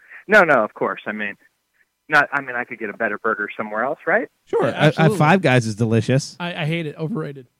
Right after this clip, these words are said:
Speaker 2: Really?
Speaker 3: Yeah.
Speaker 2: Well, that's pr-, I think it's pretty good. But there's also, like, Steak and Shake. Have you gone to Steak and Shake?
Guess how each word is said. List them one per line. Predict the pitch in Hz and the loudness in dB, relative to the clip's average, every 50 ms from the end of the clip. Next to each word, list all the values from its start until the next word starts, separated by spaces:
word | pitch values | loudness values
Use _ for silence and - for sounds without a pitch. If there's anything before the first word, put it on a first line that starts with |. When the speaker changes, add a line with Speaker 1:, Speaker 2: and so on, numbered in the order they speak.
| _ _ _ - | _ _ _ 0
Speaker 2:
Really? | 123 147 320 381 370 311 120 | 2 4 4 4 2 -2 -4
Speaker 3:
Yeah. | 147 165 196 175 - _ _ _ _ _ _ _ _ _ _ _ - | -4 -4 -2 -4 -4 _ _ _ _ _ _ _ _ _ _ _ -8
Speaker 2:
Well, | 190 - | -8 -8
that's | - | -6
pr-, | - - 123 | -4 0 2
I | 156 180 | 4 4
think | 180 156 135 | 4 2 2
it's | 120 | 0
pretty | - 131 123 143 | 2 2 4 4
good. | 160 147 | 4 6
But | 143 160 147 | 4 4 6
there's | 151 160 147 | 6 6 6
also, | 151 165 170 151 170 160 | 8 6 6 6 4 4
like, | 143 139 135 - | 4 4 2 0
Steak | - - 143 139 156 165 | 0 2 4 4 4 4
and | 175 156 | 2 0
Shake. | - 147 139 135 127 - - _ _ _ - | 2 2 2 2 0 -4 -10 _ _ _ 2
Have | 147 143 131 | 2 4 4
you | 135 | 6
gone | 147 156 156 | 6 6 4
to | 139 131 | 4 2
Steak | - - 156 165 147 - | 2 2 2 2 2 2
and | 165 151 | 0 2
Shake? | - 180 175 190 196 - - _ | 4 4 4 4 2 0 -6 _